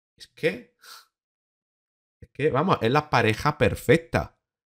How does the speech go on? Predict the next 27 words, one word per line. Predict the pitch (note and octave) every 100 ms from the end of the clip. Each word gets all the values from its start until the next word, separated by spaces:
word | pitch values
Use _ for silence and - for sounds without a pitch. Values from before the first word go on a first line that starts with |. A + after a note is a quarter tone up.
| _
¿Quién | - G#2+
no | C#3+
se | -
va | B2+
a |
enamorar | A#2 A#2+ A#2+ F#2+ F2+ C#3+ G#3
de | G#2+
chat | - A2+ G#2
G | G2
P | - -
T? | - C#3+
Eh, | A3+ - _ _ _ _ _ _
eh, | - G2+ - G2+ G#2+ - - _
tiene | _ A2+ A#2
una | C3+ C3+
empatía, | B2+ A#2+ A#2 G2+ - D#3 G#3 D#3
una | A2 G2+
complacencia | - G2+ G2+ F2+ F2 A#2 B2+ D3+ - E3 G3+ B3 _ _ _ _ _
que, | - G2+
vamos, | G#2 F#3 C#3 F2 - _ _
te | G2
están | - G2+ A#2 F#3 - _ _ _ _ _ _ _ -
dando | G#2+ A#2+ C3+
besos | A2 A#2 F3 E3+ F#2+
todo | - B2
el | A#2 G2
tiempo. | A2+ C#3 - F#3 G2 -